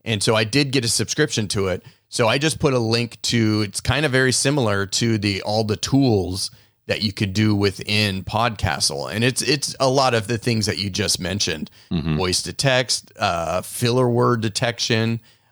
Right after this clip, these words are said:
Speaker 2: Yeah.
Speaker 1: um, online video recorder. The one thing I like about the Podcastle, it's an I O S app, so I can use an iPad to do the recording. So
Speaker 2: Oh,
Speaker 1: I'm
Speaker 2: okay.
Speaker 1: just gonna plug in my Rodecaster Pro,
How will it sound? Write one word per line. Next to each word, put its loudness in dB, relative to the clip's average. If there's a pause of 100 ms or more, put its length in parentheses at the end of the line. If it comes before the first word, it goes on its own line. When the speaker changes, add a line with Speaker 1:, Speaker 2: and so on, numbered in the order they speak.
(120)
Speaker 2:
Yeah. -2
Speaker 1:
um, -6 (580)
online 0
video 2
recorder. 2
The 0
one 2
thing 2
I 4
like 2
about 2
the -2
Podcastle, 0 (380)
it's 0
an 2
I 2
O 4
S 2
app, 0
so 0
I 0
can -4
use -2
an -4
iPad -2
to -6
do -4
the -4
recording. -4
So 2 (140)
Speaker 2:
Oh, 2
Speaker 1:
I'm 2
Speaker 2:
okay. 0
Speaker 1:
just -2
gonna 0
plug 0
in 2
my 2
Rodecaster 0
Pro, 2